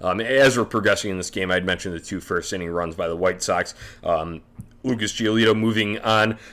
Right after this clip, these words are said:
uh, rather smoothly. Uh, third inning, one little blip, uh, home run allowed to, um, I believe that was Starling,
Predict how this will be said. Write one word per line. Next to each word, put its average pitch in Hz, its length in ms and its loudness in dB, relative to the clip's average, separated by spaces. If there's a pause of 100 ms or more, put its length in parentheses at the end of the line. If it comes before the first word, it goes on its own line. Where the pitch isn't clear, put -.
uh, 95 300 4 (140)
rather 107 300 4
smoothly. 113 680 2
Uh, 95 220 4
third 117 240 4
inning, 107 260 4
one 104 180 4
little 98 140 2
blip, 92 400 0
uh, 82 300 0
home 95 260 0
run 90 140 0
allowed 85 500 -2
to, 80 400 -6
um, 76 340 -8
I 80 60 -6
believe 80 240 -6
that 80 80 -6
was 78 120 -10
Starling, 85 580 0